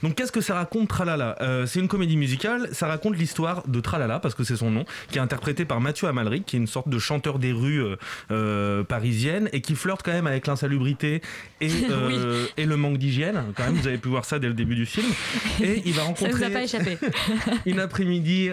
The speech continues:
Speaker 1: euh, une jeune fille qui l'invite à ne plus être lui-même, et il part, euh, essayer de la retrouver à Lourdes, et là, coup de théâtre, à Lourdes, euh, il se fait passer, en tout cas on le prend pour, euh,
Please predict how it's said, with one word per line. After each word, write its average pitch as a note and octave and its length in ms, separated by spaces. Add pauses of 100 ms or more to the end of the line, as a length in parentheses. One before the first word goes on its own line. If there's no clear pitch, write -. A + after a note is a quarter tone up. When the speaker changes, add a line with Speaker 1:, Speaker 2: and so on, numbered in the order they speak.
Speaker 1:
euh, C3 340
une F3+ 140
jeune D3+ 220
fille G3+ 240
qui E3+ 160
l'invite D3+ 400
à C#3 40
ne B2+ 120
plus F3+ 280
être D#3 260
lui-même, B2+ 440 (340)
et F#3 240
il C3+ 180
part, D#3 320
euh, A#2+ 260
essayer C3+ 220
de C#3 60
la B2 60
retrouver D3+ 360
à G#2+ 80
Lourdes, C#3 400
et D3 80
là, D3 220 (120)
coup - 80
de D3+ 60
théâtre, C3 460 (140)
à C3+ 100
Lourdes, B2+ 380 (380)
euh, A#2+ 800
il E3+ 120
se F3+ 160
fait E3+ 180
passer, C3+ 320
en G#3 60
tout C3+ 100
cas E3+ 80
on D3+ 100
le B2+ 140
prend F3+ 320 (320)
pour, A#2+ 320
euh, A2 80